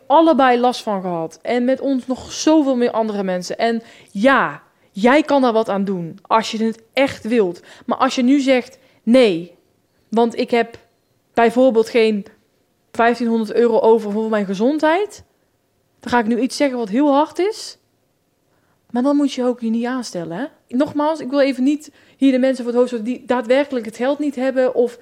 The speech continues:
iets. Kijk, ik kan in niemands portemonnee kijken. Maar wat ik je wel kan zeggen is dat het echt mogelijk is om door voeding het gewoon aan te passen.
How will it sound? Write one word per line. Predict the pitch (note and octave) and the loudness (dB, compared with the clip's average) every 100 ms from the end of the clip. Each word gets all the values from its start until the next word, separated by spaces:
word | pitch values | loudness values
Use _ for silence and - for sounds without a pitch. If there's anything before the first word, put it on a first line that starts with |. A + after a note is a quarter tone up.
| _ _ | _ _
iets. | - D4+ D4+ | 0 0 0
Kijk, | - B3+ - | -2 -2 0
ik | |
kan | C#4+ C#4+ | -2 -2
in | B3+ | 0
niemands | B3 D#4+ E4+ D4+ | 0 -2 -4 -4
portemonnee | D4 C#4+ B3+ A#3 A#3+ D4 | -4 -4 -4 -2 -2 -2
kijken. | D4 D#4 D#4 - E4 G#4 - - - | -4 -4 -6 -4 -6 -6 -14 -20 -6
Maar | B3+ | 0
wat | D4 | 0
ik | B3+ | 0
je | A#3+ | -2
wel | G#3+ D#4+ | 0 0
kan | F4 D4 | 0 -4
zeggen | D4+ D4+ C#4 | -2 -2 0
is | |
dat | B3 B3 | 0 0
het | A#3+ - | -2 -2
echt | F4+ - | -2 2
mogelijk | D4+ F#4 C#4 B3 | 2 2 0 -4
is | B3+ | -4
om | B3+ | -2
door | B3 A#3 | -2 -2
voeding | D4 D#4 C4+ | -2 0 0
het | B3+ | -2
gewoon | - B3+ - | -2 -2 0
aan | E4+ D4 | -4 -4
te | |
passen. | - F#3 F3 - E3 | -4 -4 -4 -8 -8